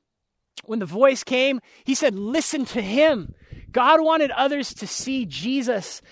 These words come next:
as the Son of God. God was validating Jesus in the eyes of his disciples. That was the purpose. So, you know, as tempting as it may be for us to just be like, "God, could you please give me an audible voice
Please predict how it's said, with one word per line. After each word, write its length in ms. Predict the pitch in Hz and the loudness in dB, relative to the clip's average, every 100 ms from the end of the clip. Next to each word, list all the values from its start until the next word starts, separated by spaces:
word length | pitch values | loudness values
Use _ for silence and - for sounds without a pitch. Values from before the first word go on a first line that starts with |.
| - | -8
as 160 | 226 180 | -6 -4
the 80 | 202 | -6
Son 300 | - 240 233 | -4 -2 -2
of 100 | 175 | -2
God. 300 | 196 180 170 | 0 0 -2
God 260 | 226 277 330 | 2 4 4
was 200 | 269 - - - | 0 -4 -16 -18
validating 720 | 147 247 294 302 294 285 254 | 2 6 8 8 4 -2 -4
Jesus 380 | 151 247 254 240 | -4 -4 -4 -4
in 160 | - 254 | -4 -4
the 120 | 220 | 2
eyes 440 | 233 262 247 175 - _ | 4 4 4 -2 -14 _
of 320 | 233 240 185 - - | 2 4 4 -4 -4
his 260 | 277 226 | -2 0
disciples. 1200 | 175 208 - 233 226 226 143 - - - - - _ _ _ _ _ _ | -2 -2 -2 -2 -2 -6 -14 -18 -20 -20 -20 -20 _ _ _ _ _ _
That 220 | 247 339 | 2 2
was 160 | 359 202 | 2 -2
the 100 | 202 | -4
purpose. 420 | - 180 135 - | -6 -10 -12 -14
So, 300 | - 254 220 - - | -4 -2 -2 -6 -8
you 100 | 269 | 0
know, 160 | 302 277 | 2 2
as 160 | 226 | 0
tempting 540 | - - 311 269 302 269 | -2 -2 0 0 -4 0
as 260 | 269 214 | 0 0
it 160 | 262 254 | -2 0
may 160 | 262 226 | 0 0
be 300 | 226 294 285 | -2 -4 -2
for 200 | 247 233 | 0 2
us 280 | 254 254 | 0 -2
to 100 | - | -6
just 240 | 226 233 - | -6 -6 -6
be 100 | 262 | 0
like, 220 | 240 190 | 0 2
"God, 340 | 214 247 285 | 2 2 2
could 200 | - 226 | -2 -6
you 80 | 311 | -6
please 280 | - 254 233 | -6 -8 -6
give 140 | 240 | -6
me 80 | 220 | -4
an 60 | 185 | -2
audible 440 | 180 214 202 233 | 0 0 0 -2
voice 420 | 180 185 190 - | 0 -2 -4 -6